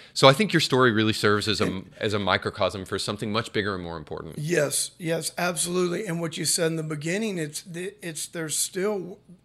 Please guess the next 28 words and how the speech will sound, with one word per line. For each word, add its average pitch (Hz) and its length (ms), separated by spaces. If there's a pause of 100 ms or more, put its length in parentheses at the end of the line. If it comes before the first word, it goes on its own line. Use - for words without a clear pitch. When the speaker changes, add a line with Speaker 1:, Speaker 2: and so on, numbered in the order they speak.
(300)
Speaker 2:
love 143 360
for 175 140
the 165 120
truth. 196 580
Speaker 1:
Yeah. 90 200 (180)
Speaker 2:
There's 160 180
still 180 260
the 170 120
truth. 226 400
And 165 240 (220)
think 233 240
about, 180 440
if 165 160
you, 180 120 (180)
if 160 180
you 180 80
look 170 200
at 175 100
all 160 200
of 147 80
the 151 80 (400)
biblical 214 440
characters, 147 640
think 190 180
about 160 240
Jesus 196 540
and 156 180
Paul. 185 300